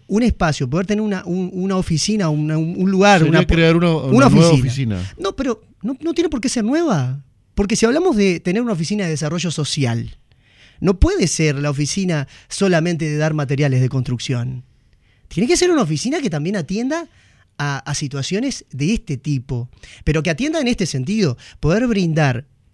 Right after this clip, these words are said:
Speaker 1: todo el abanico de oportunidades que hay o de posibilidades que hay para ayudar a la recuperación de, de la persona que sufre este, este problema,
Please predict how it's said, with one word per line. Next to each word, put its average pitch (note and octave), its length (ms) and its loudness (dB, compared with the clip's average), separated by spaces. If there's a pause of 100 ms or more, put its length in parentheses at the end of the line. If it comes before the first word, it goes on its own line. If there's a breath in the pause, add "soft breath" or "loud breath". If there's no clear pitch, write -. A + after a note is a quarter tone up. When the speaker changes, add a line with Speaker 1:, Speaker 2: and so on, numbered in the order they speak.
(140)
Speaker 1:
todo A#3 160 8
el A#3+ 60 6
abanico F#3 320 4
de D#3+ 60 2
oportunidades C#3+ 560 0
que D3+ 140 2
hay D3+ 160 4
o C3+ 80 -2
de C3+ 120 2
posibilidades D3+ 560 0
que D#3+ 100 0
hay E3 100 2
para C3 180 -2
ayudar C#3 260 0
a D#3+ 40 -2
la C#3 120 -2
recuperación B2+ 840 0 (420 soft breath)
de, B2 320 -2
de A#2+ 80 -4
la A#2+ 80 -2
persona C#3+ 340 0
que B2+ 120 0
sufre D3+ 260 -4
este, A#2 300 -6
este C#3+ 160 -6
problema, B2 560 -4